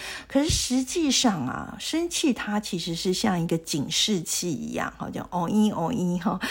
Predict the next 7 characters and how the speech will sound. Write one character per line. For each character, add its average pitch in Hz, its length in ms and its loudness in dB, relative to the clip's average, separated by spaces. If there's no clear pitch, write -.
它 339 240 -4
是 339 200 -2
很 190 360 -2
重 247 280 4
要 226 220 4
的， 185 200 0
在 240 280 0